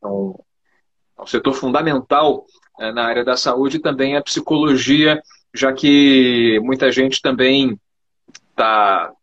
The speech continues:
tá, tá passando por, por problemas. Vamos falar sobre a, a psicologia online, a psicoterapia online, que é uma tendência, é, gerada, acelerada pela, pela pandemia, e daqui a pouco o professor falando sobre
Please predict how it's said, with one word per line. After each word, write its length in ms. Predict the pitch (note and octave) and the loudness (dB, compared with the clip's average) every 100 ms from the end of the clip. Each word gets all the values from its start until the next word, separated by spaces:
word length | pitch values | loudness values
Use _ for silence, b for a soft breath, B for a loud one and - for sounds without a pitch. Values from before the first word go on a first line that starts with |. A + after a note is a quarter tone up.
| _ _ | _ _
tá, 180 | A2+ G#2 | -6 -6
tá 160 | - A#2 | -4 -2
passando 380 | B2 - B2+ | -2 -2 -6
por, 340 | B2+ C3+ A#2 - _ B B | 0 2 2 -6 _ B B
por 140 | C3 B2+ | -4 -2
problemas. 640 | C#3 C3 B2+ D3+ D3+ C#3 | 0 0 0 0 0 -2
Vamos 160 | C3+ C3+ | -4 -2
falar 220 | B2+ C3 | 0 0
sobre 640 | - D3 C3+ C#3 C3 G#2 - _ _ - | 0 -2 2 2 2 2 -4 _ _ -6
a, 300 | A2 A2 A2 - _ - | -2 -2 -4 -14 _ -6
a 300 | A2+ A2 G#2 | 0 2 0
psicologia 560 | - - C#3+ C3+ C3 D3+ | -2 -2 2 2 2 0
online, 240 | B2+ A#2 | 0 -2
a 60 | G#2+ | -6
psicoterapia 680 | - - - D3 C3 D3+ | -6 -2 0 0 -2 0
online, 460 | C3 A#2 B2+ C#3 C#3 | 0 0 -2 -2 -4
que 560 | - C3 C3 B2 A2 G#2 | 0 4 4 4 0 0
é 60 | |
uma 460 | G#2+ A#2 A2+ G2+ F#2+ _ _ | -2 0 0 0 -2 _ _
tendência, 680 | C#3+ B2+ B2 D#3+ - D#3+ D#3 _ _ _ _ | -4 0 0 0 0 -2 -4 _ _ _ _
é, 220 | G2+ F#2+ | -12 -12
gerada, 560 | F2+ G#2+ G#2 A#2 A2+ G#2+ | -4 -2 0 0 0 0
acelerada 640 | G2 C3 G#2+ A#2 C3 A#2+ - | 0 -2 0 0 -2 -4 -4
pela, 360 | A#2+ A2+ A2 _ b b - | -2 -2 -2 _ b b -4
pela 260 | A#2+ A#2 | 0 0
pandemia, 640 | - B2 A#2 G#2+ B2+ D3+ D#3 _ _ | 0 -2 0 0 2 2 -2 _ _
e 40 | B2+ | -6
daqui 200 | B2 B2 | -4 -2
a 40 | |
pouco 260 | C3 C3 C3+ | 0 -2 0
o 20 | |
professor 480 | C3 C3 B2 C3 - | -4 -4 -6 -6 -4
falando 640 | C3 A2 A2+ B2 C3 C3+ | -2 -2 -2 0 0 0
sobre 680 | - - A#2+ B2 B2+ C3 C#3+ | -4 -4 0 0 2 2 2